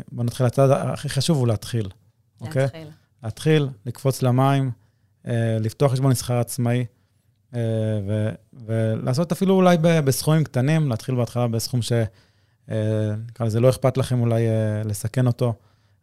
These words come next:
Speaker 1: לא אכפת לכם להפסיד קצת. אה, צריך להבין ש-, זה לא שאם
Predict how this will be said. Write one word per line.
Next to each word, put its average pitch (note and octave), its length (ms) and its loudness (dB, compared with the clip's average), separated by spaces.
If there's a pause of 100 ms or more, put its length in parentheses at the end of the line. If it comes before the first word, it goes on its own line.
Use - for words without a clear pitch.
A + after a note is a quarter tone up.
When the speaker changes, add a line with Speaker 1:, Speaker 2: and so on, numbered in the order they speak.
Speaker 1:
לא A#2 60 -10
אכפת - 140 -4
לכם C3 180 0
להפסיד A#2 380 0
קצת. - 380 -2 (540)
אה, A#2 200 0
צריך - 220 -4
להבין C#3 200 2
ש-, C3+ 100 0 (1000)
זה B2+ 100 -4
לא C#3 80 2
שאם D#3 240 2